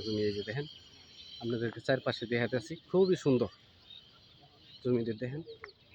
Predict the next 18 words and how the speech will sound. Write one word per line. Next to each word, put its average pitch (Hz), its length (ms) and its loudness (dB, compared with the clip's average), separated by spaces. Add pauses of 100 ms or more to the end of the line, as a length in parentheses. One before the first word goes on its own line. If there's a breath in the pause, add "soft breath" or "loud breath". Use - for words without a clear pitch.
(1400)
একদম 131 220 6 (100)
মেন 131 220 8
রোডের 120 300 4
পাশে 143 240 4 (360)
একটা - 240 0
প্লট 120 300 4
পরে 113 200 4 (420)
এই 110 100 0
জায়গাটা। 104 340 0 (760)
এই 113 80 6
যে 110 120 2
দেখেন, 90 180 -12 (1000)
একদম 127 280 6
মেন 123 160 8
রোড 123 180 0
পর্যন্ত 123 280 4 (100)
দেখাই 113 220 2
দেবো, 131 120 2